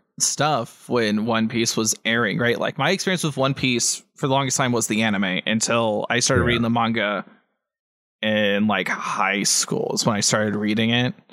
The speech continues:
Speaker 1: But I didn't start doing, like, the, the, what I've been doing wasn't until, like, twenty-two when I started, like, reading and then rereading and being like, "Oh, fuck, One Piece is good." But by the time I was twenty, right, there was,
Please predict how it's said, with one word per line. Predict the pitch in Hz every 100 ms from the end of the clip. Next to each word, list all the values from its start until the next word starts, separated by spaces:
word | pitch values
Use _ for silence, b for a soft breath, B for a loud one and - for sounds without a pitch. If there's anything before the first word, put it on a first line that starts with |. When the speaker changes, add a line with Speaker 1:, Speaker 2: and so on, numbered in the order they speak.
| B _
Speaker 1:
But | 120
I |
didn't | 127 127 -
start | - 120 113 - 120
doing, | 123 117
like, | 117 110 117
the, | 113 104
the, | 87 113 104 101 85 -
what | 73 - 120 123 - - 143 180
I've | 135 147
been | 160 165
doing | 131 104 104 107 107
wasn't | 120 120
until, | 113 123
like, | 110 101 - _
twenty-two | - 143 110 107 120
when | 107
I |
started, | 107 120 107
like, | 104 98
reading | 127 120 113 101
and | 104
then | 101
rereading | 117 117 113 104 92 82
and | 80 62 - - _ _ _ _ _ _ _ _ _ -
being | 113
like, | 110
"Oh, | 127
fuck, | 120 139 117
One | 131
Piece | 123 120 -
is |
good." | - 139 117
But | 110 127
by | 156
the | 147
time | 156 196 165
I | 131
was | 120
twenty, | - 208 131
right, | 131 131
there | 147
was, | 123 117 -